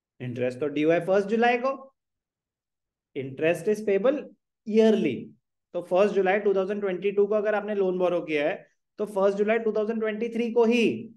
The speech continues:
या थर्टियथ जून टू थाउजेंड ट्वेंटी थ्री को ही एक साल खत्म होता है, तब इंटरेस्ट पेबल है। तो I repeat the question, थर्टी फर्स्ट मार्च को क्या इंटरेस्ट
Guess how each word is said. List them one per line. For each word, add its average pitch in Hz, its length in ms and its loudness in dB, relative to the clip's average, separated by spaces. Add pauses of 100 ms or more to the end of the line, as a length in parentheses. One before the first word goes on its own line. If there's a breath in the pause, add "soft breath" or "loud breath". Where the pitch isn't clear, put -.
(320)
या 165 180 -4
थर्टियथ 202 360 2
जून 226 200 0
टू 220 80 0
थाउजेंड 220 260 -2
ट्वेंटी 214 260 -4
थ्री 214 200 -4
को 214 100 -2
ही 226 140 2
एक 208 120 0
साल 196 200 -4
खत्म 185 240 -4
होता 180 200 -4
है, 226 100 -6
तब 220 160 -2
इंटरेस्ट 208 400 -2 (880)
पेबल 156 420 4
है। 120 80 -8 (1400)
तो 185 60 0
I 175 140 4
repeat 160 420 -4 (300)
the 120 140 -10
question, 190 520 -4 (180)
थर्टी 165 260 0
फर्स्ट 202 260 -2
मार्च 156 260 -6
को 175 180 0 (540)
क्या 180 120 2
इंटरेस्ट 190 460 -2